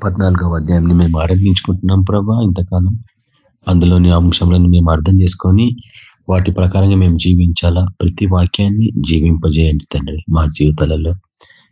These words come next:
అందు నిమిత్తమే తండ్రి మీరు మమ్మల్ని ఇంకా బ్రతికింపజేస్తున్నారు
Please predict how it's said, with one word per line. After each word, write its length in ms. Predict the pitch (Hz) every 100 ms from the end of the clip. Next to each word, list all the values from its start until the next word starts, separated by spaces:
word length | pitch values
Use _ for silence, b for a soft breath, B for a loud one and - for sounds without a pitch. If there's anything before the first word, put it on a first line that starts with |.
| - 78
అందు 140 | 87
నిమిత్తమే 640 | 85 87 87 87 90 92
తండ్రి 260 | 95 95 95
మీరు 160 | 98
మమ్మల్ని 280 | 98 95 90
ఇంకా 180 | 85 90
బ్రతికింపజేస్తున్నారు 1000 | 90 90 107 95 101 98 95 101 101